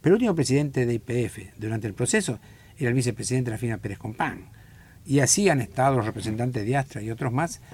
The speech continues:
al frente de la empresa, que evidentemente son los encargados no de hacerla progresar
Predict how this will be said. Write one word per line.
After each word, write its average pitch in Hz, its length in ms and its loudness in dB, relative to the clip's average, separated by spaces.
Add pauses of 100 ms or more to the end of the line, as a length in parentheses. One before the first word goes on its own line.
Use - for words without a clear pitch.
al 131 120 -4
frente 131 220 0
de 165 60 0
la 202 60 0
empresa, 190 360 0
que 196 60 0
evidentemente 143 540 0
son 120 120 -4
los 117 100 -4
encargados 135 520 0 (920)
no 165 280 6
de 123 120 4
hacerla 113 320 2
progresar 113 760 0